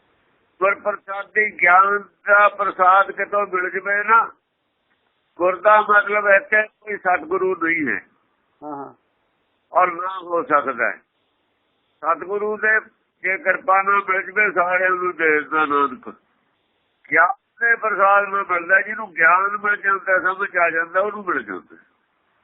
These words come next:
Speaker 1: ਆਦਮੀ ਦੇ ਵੱਸ ਦੀ ਗੱਲ ਨਹੀਂ ਹੈ।
Speaker 2: ਹੂੰ, ਹੂੰ।
Speaker 1: ਹਾਂ, ਆਦਮੀ ਦੇ ਵੱਸ ਦੀ, ਆਦਮੀ ਦੀ, ਆਦਮੀ ਦੇ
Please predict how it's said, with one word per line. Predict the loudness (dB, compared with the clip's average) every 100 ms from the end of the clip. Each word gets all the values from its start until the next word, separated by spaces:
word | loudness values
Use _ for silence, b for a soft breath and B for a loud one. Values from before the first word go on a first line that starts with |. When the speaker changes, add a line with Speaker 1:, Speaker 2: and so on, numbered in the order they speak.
| _ _ _ _ _ _ _ _ _ _ _ _ _ _ _ _ -2
Speaker 1:
ਆਦਮੀ | 0 2 -2 0
ਦੇ | 2
ਵੱਸ | 4 2 2
ਦੀ | -2 2
ਗੱਲ | 2
ਨਹੀਂ | 0 -4 -8
ਹੈ। | -12 _ _ _ _
Speaker 2:
ਹੂੰ, | -18
ਹੂੰ। | -16 -18 _ _ _ _ _ _ _ _ _ _ _ _ _ _ _ _ -12
Speaker 1:
ਹਾਂ, | -4 -2 0 -2 -2 -2 -2 -6 0 4
ਆਦਮੀ | 4 2 -4
ਦੇ | 0 2
ਵੱਸ | 2 2
ਦੀ, | -6 -4
ਆਦਮੀ | 2 2 2 -8
ਦੀ, | -10 -10 -12 -18 _ _ _ _ _ _ _ _
ਆਦਮੀ | 0 0 -2 -4
ਦੇ | -2 -2